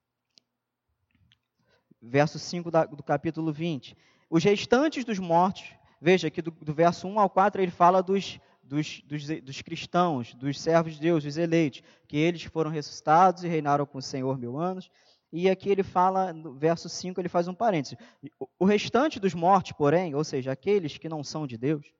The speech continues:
"não reviveram até que se completassem os mil anos." Essa é a primeira ressurreição, certo? Então a ressurreição dos incrédulos é chamada também de segunda ressurreição, e ela vem ali depois,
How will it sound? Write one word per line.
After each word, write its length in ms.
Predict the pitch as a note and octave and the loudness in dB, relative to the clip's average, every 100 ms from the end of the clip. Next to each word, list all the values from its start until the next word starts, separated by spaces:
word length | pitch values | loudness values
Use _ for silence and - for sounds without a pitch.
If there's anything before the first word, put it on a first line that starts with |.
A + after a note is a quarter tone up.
| _ _ _ _ _ - | _ _ _ _ _ -10
"não 320 | E3 A3 C#4+ | 2 4 4
reviveram 640 | A#3+ G#3 E3 C#3+ D#3 E3+ | 2 0 -6 2 2 2
até 220 | E3 F3 | 0 -2
que 80 | F#3 | -2
se 80 | - | -8
completassem 560 | F#3+ F#3 F3+ F3 E3+ | -12 -6 -2 0 -2
os 60 | F#3 | -4
mil 180 | F3 F#3+ | -4 -2
anos." 300 | C#3 A#2 - | -4 -6 -10
Essa 280 | C3 B2 - | -8 -8 -6
é 40 | |
a 20 | D3 | -8
primeira 260 | D3+ D3 | -4 -4
ressurreição, 580 | D3+ - E3+ F3+ C#3+ A2 _ _ _ | -4 -8 -12 -10 -10 -12 _ _ _
certo? 440 | - F3+ F3 - _ _ | 0 0 0 -18 _ _
Então 100 | - | -10
a 40 | G3+ | -8
ressurreição 500 | G3 - F3+ E3 F3 | -8 -6 -8 -6 -10
dos 100 | E3 | -10
incrédulos 420 | D#3 D3+ D#3+ D#3+ | -4 -2 -2 -6
é 40 | |
chamada 220 | E3+ D3 D3+ | -6 -4 -4
também 200 | D3+ D#3+ | -6 -12
de 120 | D#3+ | -14
segunda 500 | - F3+ C#3+ F#3+ D3 | -14 -12 -10 -4 -4
ressurreição, 680 | C#3+ - D3 D3 - C#3+ - _ _ - | -4 -8 -8 -6 -6 -8 -8 _ _ 0
e 80 | |
ela 200 | D#3+ E3 | 4 6
vem 280 | C#3 C#3+ D3+ | 4 0 0
ali 280 | D3 C3+ D3+ | -2 0 -4
depois, 680 | D#3+ F3 - D3 D3 D3 - | -4 -8 -4 0 0 -2 -12